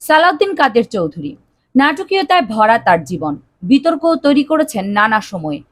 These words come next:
মানবতা বিরোধী অপরাধের মামলায় ট্রাইব্যুনালের দেয়া জবানবন্দিতে সালাউদ্দিন কাদের চৌধুরী কথা বলেছেন তার জীবনের নানা অধ্যায় নিয়ে। টানা নয় কার্যদিবসে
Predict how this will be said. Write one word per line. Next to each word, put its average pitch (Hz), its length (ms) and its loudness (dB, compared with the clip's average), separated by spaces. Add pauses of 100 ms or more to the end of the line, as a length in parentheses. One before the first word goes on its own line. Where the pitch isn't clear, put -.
(120)
মানবতা 330 420 2
বিরোধী 349 340 2
অপরাধের 285 540 2
মামলায় 233 420 2
ট্রাইব্যুনালের 208 720 -2
দেয়া 196 180 2
জবানবন্দিতে 240 920 2 (260)
সালাউদ্দিন 294 520 2
কাদের 214 340 0
চৌধুরী 208 480 -4
কথা 226 280 -2
বলেছেন 233 460 0
তার 185 240 0
জীবনের 202 480 0 (280)
নানা 233 400 2
অধ্যায় 175 400 -6
নিয়ে। 165 260 -6 (400)
টানা 320 320 2
নয় 262 300 4
কার্যদিবসে 233 760 0